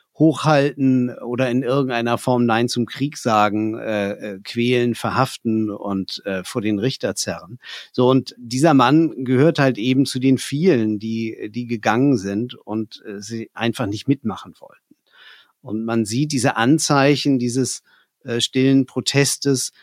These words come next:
in Moskau auch manchmal an so versteckten Ecken. Äh, es schmiert keiner mehr auf die gut sichtbare, ähm,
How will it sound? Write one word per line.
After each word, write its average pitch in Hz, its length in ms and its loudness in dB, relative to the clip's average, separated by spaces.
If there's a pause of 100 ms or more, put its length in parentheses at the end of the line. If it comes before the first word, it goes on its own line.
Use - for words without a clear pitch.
(240)
in 123 160 -2
Moskau 127 460 -2
auch 117 280 -2
manchmal 117 500 -2
an 110 180 -4
so 117 460 -4
versteckten - 720 -2
Ecken. 120 580 -2
Äh, 110 220 -6
es 110 220 -2
schmiert 143 360 2
keiner 139 380 2
mehr 123 380 0
auf 117 140 -8
die 131 120 -12
gut 135 240 -6
sichtbare, 113 1000 -2
ähm, 104 320 -8